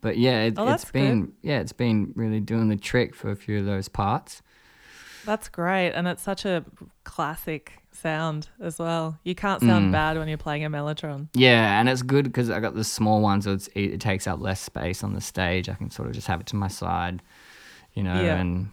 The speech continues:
Speaker 1: yeah.
Speaker 2: Do you take a thousand harmonicas on tour?
Speaker 1: Um, <laughs> I take, uh, I take every major key, um, that I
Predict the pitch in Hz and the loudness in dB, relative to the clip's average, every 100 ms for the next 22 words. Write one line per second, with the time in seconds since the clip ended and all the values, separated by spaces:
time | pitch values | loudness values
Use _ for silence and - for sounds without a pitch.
0 | - - - 131 107 98 - 214 220 233 | -14 -10 0 2 2 -2 -4 -2 -2 0
1 | 240 254 311 - 180 180 185 185 175 180 | 0 0 -2 2 2 2 0 0 0 -2
2 | 175 170 180 175 190 185 180 185 190 214 | 0 0 -2 -4 -6 -4 -4 -4 -4 -4
3 | 311 320 - - - - 113 120 123 123 | -6 -10 -18 -20 -20 -2 4 6 6 4
4 | - - 160 135 - - 117 120 - 139 | 4 6 6 6 -2 0 2 4 4 4
5 | 143 143 131 131 127 127 127 127 - 135 | 4 4 6 8 8 8 6 4 -2 0
6 | 151 143 127 120 117 113 117 - _ _ | 2 2 2 4 4 4 2 -2 _ _
7 | - 107 107 104 101 - 98 104 123 131 | -6 0 0 0 -2 0 2 2 0 -4
8 | - - 95 95 92 92 90 - 110 | -14 -4 0 0 0 0 -2 -4 -6